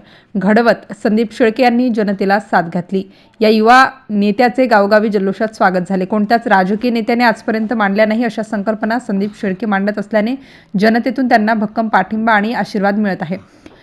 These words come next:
येत्या बावीस फेब्रुवारीपासून संदीप शेळके परिवर्तन रथयात्रेच्या माध्यमातून संग्रामपूर तालुक्यात आहेत. चार दिवसात ते तब्बल सत्तर गावात जाणार आहेत. संग्रामपूर, जळगाव, जामोद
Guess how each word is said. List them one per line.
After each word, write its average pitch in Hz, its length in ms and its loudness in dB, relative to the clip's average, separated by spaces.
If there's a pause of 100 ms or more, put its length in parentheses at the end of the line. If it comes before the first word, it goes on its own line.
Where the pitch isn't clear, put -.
(140)
येत्या 240 180 4
बावीस 269 320 4
फेब्रुवारीपासून 254 680 2
संदीप 247 300 -4 (100)
शेळके 233 260 0
परिवर्तन 226 560 -2
रथयात्रेच्या 220 600 -2
माध्यमातून 214 600 -2
संग्रामपूर 208 560 -4
तालुक्यात 196 400 -4 (120)
आहेत. 196 240 -4 (520)
चार 254 180 6
दिवसात 240 420 0
ते 269 120 -2
तब्बल 220 200 0
सत्तर 233 340 -4
गावात 202 340 2
जाणार 190 260 2
आहेत. 180 180 -4 (100)
संग्रामपूर, 202 420 -2
जळगाव, 202 400 0
जामोद 202 300 0